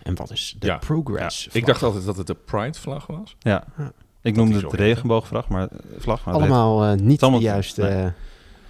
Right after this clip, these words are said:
Speaker 3: Het is de Progress-vlag. Ehm, inderdaad, bericht uit het Parool van, eh, eh, tien augustus tweeduizend tweeëntwintig.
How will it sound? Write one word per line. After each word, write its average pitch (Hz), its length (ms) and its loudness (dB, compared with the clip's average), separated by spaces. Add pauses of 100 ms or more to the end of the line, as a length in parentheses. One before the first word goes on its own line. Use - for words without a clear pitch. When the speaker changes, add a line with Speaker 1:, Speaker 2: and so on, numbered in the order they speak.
(100)
Speaker 3:
Het - 100 -8
is 113 100 0
de 120 60 -4
Progress-vlag. 104 720 0
Ehm, 101 960 2
inderdaad, 110 340 2
bericht 110 280 -4
uit 104 200 -6
het 107 120 -20
Parool 104 440 -4
van, 95 440 -4
eh, 90 360 -6 (320)
eh, - 80 -18 (320)
tien 113 200 0
augustus 101 540 -6
tweeduizend 92 380 -6
tweeëntwintig. 98 760 -4